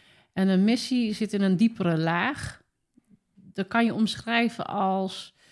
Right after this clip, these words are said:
je waarom, je why. Waarom ben ik, eh,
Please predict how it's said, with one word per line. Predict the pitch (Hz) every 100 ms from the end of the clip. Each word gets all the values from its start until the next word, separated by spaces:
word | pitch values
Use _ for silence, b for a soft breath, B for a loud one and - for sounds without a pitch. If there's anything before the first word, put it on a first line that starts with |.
| b b
je | - 202
waarom, | 180 196 190 208 202 165
je | 170 180
why. | 190 180 147 156
Waarom | 185 208 214 226 226 196
ben | 175 175
ik, | 165 156 - _ _ _ _
eh, | _